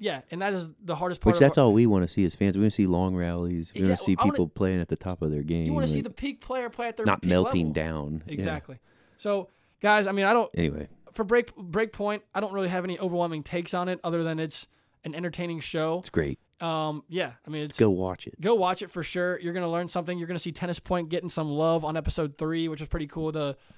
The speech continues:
Speaker 1: Madrid store with Badosa in there. Um, I thought that was pretty f-, awesome. A lot of our, uh,
Speaker 2: <laughs>
Speaker 1: coworkers
Speaker 2: Yeah,
Speaker 1: were talking about that.
Speaker 2: I
Speaker 1: It was
Speaker 2: saw
Speaker 1: pretty,
Speaker 2: that
Speaker 1: pretty
Speaker 2: too. I'm
Speaker 1: sweet.
Speaker 2: like, "Yay!"
Speaker 1: Yeah. But I think I'm excited for the rest of the, uh, show to drop.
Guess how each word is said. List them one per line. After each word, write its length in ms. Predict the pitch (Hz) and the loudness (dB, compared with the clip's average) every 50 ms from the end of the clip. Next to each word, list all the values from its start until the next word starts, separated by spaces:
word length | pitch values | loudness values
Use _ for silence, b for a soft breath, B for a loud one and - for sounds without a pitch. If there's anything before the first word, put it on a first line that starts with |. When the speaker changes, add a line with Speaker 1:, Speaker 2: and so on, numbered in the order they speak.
| b b | b b
Speaker 1:
Madrid 420 | 147 147 139 127 147 170 170 151 | -6 -4 -4 -2 0 0 0 0
store 320 | - - - 165 165 165 165 | -2 -4 -2 0 0 0 0
with 160 | 156 147 - | -2 -4 -6
Badosa 360 | 147 139 151 151 160 - 170 156 | -6 -4 -2 -2 -2 -2 -4 -4
in 80 | 156 | -4
there. 300 | 160 160 160 156 156 151 - b b b b b b - | -2 -2 -2 -2 -4 -6 -8 b b b b b b -6
Um, 400 | 160 151 147 147 143 139 135 143 | -4 -2 0 0 -2 -2 -4 -6
I 80 | 151 | -6
thought 140 | 151 156 147 | -6 -6 -6
that 80 | 156 143 | -6 -6
was 80 | 139 | -6
pretty 220 | - - 156 143 127 | -6 -8 -8 -8 -8
f-, 80 | - _ _ _ - | -10 _ _ _ -8
awesome. 340 | - 143 139 135 147 143 135 | -6 -6 -6 -4 -6 -8 -8
A 40 | 135 | -6
lot 160 | 139 143 139 | -4 -4 -4
of 60 | 139 139 | -4 -4
our, 200 | 139 139 131 131 - _ _ _ - | -6 -6 -6 -8 -12 _ _ _ -18
uh, 160 | 120 131 131 131 | -16 -14 -10 -6
Speaker 2:
<laughs> 40 | - | -4
Speaker 1:
coworkers 220 | 92 147 131 110 | 0 2 2 2
Speaker 2:
Yeah, 40 | 95 - | 2 2
Speaker 1:
were 60 | - | 2
talking 220 | 113 - - - 147 | 2 2 2 0 -2
about 80 | 139 - | -4 0
that. 60 | - | 0
Speaker 2:
I 20 | - | 0
Speaker 1:
It 40 | 147 | 2
was 40 | 139 | 6
Speaker 2:
saw 100 | 123 120 | 8 8
Speaker 1:
pretty, 160 | 117 113 110 | 8 10 8
Speaker 2:
that 100 | 117 - | 6 6
Speaker 1:
pretty 160 | - - - | 4 4 4
Speaker 2:
too. 120 | 120 117 110 | 4 6 6
I'm 80 | 113 127 | 4 6
Speaker 1:
sweet. 40 | 113 | 6
Speaker 2:
like, 120 | 131 131 | 6 6
"Yay!" 760 | 220 320 339 349 349 339 320 320 320 311 302 302 294 269 254 | 6 4 4 2 2 2 0 0 0 0 -2 -2 -2 -2 -2
Speaker 1:
Yeah. 280 | 190 214 220 190 156 139 - 160 - - - - - - - - _ _ _ _ _ _ _ _ _ _ B B B B 175 180 | -2 -2 -4 -4 -6 -6 -10 -12 -12 -10 -12 -12 -12 -14 -20 -20 _ _ _ _ _ _ _ _ _ _ B B B B -6 -2
But 260 | 202 202 196 196 - | 0 0 0 -2 -2
I 140 | - 190 226 | -2 -2 -2
think 320 | 226 - 233 220 208 - - - | 0 0 -2 -4 -4 -4 -8 -4
I'm 140 | - 202 208 | -2 -2 -2
excited 260 | 196 - - 190 190 - | -2 0 0 0 0 0
for 100 | - 175 | -2 -2
the 60 | 175 | -2
rest 180 | 175 175 - | -2 -2 -2
of 140 | 175 165 160 | -6 -8 -4
the, 220 | 160 165 165 160 156 | -4 -4 -2 -2 -2
uh, 260 | 151 151 151 147 147 | -2 -2 -2 -4 -4
show 200 | 143 - - 170 | -4 -2 -2 -2
to 80 | 160 156 | -2 -2
drop. 380 | 135 139 156 151 160 156 - | -2 -2 0 0 0 0 -2